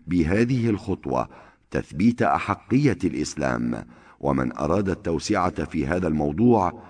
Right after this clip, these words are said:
فعليه مراجعة تفسير الواضح في التفسير ومجمل الآية.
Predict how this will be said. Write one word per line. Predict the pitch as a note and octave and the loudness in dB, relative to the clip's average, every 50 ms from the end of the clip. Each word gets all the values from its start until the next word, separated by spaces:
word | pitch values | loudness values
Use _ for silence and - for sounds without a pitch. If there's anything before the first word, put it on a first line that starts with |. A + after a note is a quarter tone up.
| - _ _ | -20 _ _
فعليه | _ - B1+ A1 G1+ B1 C2 D2 F2 F2 D#2+ F#2+ F2+ | _ -4 -2 0 0 0 2 2 0 2 2 0 0
مراجعة | F2+ F2+ F#2 F2 F2 E2+ D#2+ F#2+ A2 A2+ A#2 A2+ - G2 | 2 2 2 2 2 2 2 2 2 2 2 0 0 -2
تفسير | F#2 - G2+ F#2 - - - B2 A#2+ A#2+ A2+ G#2 G2+ - - - - _ _ _ _ - | -2 -2 -4 -4 -4 0 4 6 6 6 4 2 -2 -8 -14 -20 -20 _ _ _ _ 0
الواضح | C#2+ D2 C#2 C2 A#1 A1+ A1+ A#1+ F#2+ A#2 A#2+ A2+ F#2+ F#2+ E2+ - - | 2 2 2 2 0 0 0 2 2 2 2 0 0 -2 -4 -4 -6
في | - | -10
التفسير | G2+ - - F#2+ E2 - - - E2 C#2+ C2 A#1+ A#1 A#1+ A#1 - - - - - _ _ _ _ _ - | -10 -6 -6 -6 -6 -6 -4 -4 -2 0 0 0 -2 -4 -6 -8 -10 -16 -20 -20 _ _ _ _ _ -2
ومجمل | - G2+ A#2+ C3+ E3 F#3 B2+ G2+ G2 F#2 D#2+ C#2+ | 2 4 6 6 6 4 2 0 0 0 2 2
الآية. | C2+ B1 - - - B1+ A#1 A1+ A1 A1 G1+ - | 0 -2 -2 -2 -2 -2 -2 -2 -4 -6 -8 -10